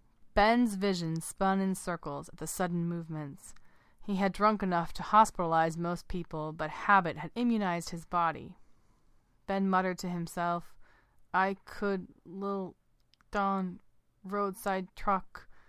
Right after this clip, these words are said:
no stand lie cross pavers cones, hills she carried, croak in my embossed, emburst, oh so vry a ham."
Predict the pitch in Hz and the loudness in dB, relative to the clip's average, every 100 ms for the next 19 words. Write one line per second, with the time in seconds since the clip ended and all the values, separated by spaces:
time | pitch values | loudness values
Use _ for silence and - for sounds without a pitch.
0 | _ _ - - 202 202 196 - - 208 | _ _ -18 -6 -2 -2 -4 -10 -8 -4
1 | 202 196 185 196 190 196 190 - - 214 | -2 -2 -4 -6 -4 -2 -4 -8 -2 2
2 | 190 185 - - - 208 202 185 180 - | 2 0 -12 -10 -6 -4 -2 -4 -8 -8
3 | - 208 190 180 175 - - 208 202 190 | -2 0 0 -4 -10 -18 -14 -8 -6 -6
4 | - 175 - - 190 185 175 - - - | -8 -12 -10 -6 -4 -4 -8 -10 -18 -20
5 | _ _ - - 226 202 196 185 185 190 | _ _ -20 -8 -4 -4 -4 -2 -2 -2
6 | 190 185 185 - - _ _ - - 196 | -2 -2 -6 -12 -20 _ _ -20 -10 -8
7 | 190 196 190 185 - - 185 190 190 190 | -2 2 2 0 -10 -14 -10 -6 -6 -6
8 | 185 - - - - - - 190 196 - | -8 -14 -16 -16 -18 -14 -4 -4 -4 -6
9 | 185 180 185 185 185 165 - - 185 175 | -8 -6 -4 -2 -2 -4 -6 -4 -2 -2
10 | 170 | -6